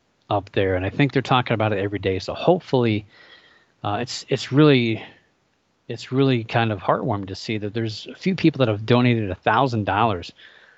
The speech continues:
uh, to, to, um, to Frank Robb, and,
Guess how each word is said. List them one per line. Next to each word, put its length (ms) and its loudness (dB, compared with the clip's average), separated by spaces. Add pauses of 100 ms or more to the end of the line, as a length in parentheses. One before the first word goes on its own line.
(280)
uh, 120 -4
to, 280 -2
to, 560 -4
um, 280 -2 (480)
to 120 -2
Frank 340 0
Robb, 360 2
and, 180 -2